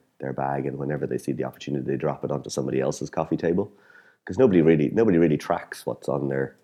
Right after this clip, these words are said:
their own, uh, coffee table in, in a business or whatever.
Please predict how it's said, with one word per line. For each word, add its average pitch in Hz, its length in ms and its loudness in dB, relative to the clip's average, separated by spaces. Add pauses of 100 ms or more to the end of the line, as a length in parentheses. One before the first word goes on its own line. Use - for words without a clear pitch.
(380)
their 73 160 2
own, 71 300 2
uh, 65 340 -6 (240)
coffee - 220 -6
table 65 260 0
in, 65 160 -4
in 69 140 -4
a - 20 -2
business 69 420 0
or 64 120 -6
whatever. 67 340 -8